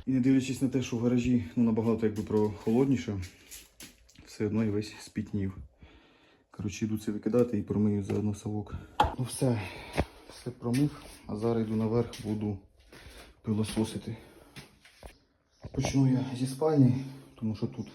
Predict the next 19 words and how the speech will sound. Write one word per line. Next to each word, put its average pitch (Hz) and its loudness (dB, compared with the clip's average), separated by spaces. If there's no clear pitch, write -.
назбирався 110 -2
пил. 139 4
От, 110 -14
ну 139 -2
і 131 0
швиденько 113 -2
прийду 123 4
ще 120 -2
сюди. 113 6
Так, 123 0
далі 135 6
кухня, 135 4
ну 151 4
і 107 0
зал, 117 0
і - -4
відповідно 104 0
ванна 101 2
кімната. 95 0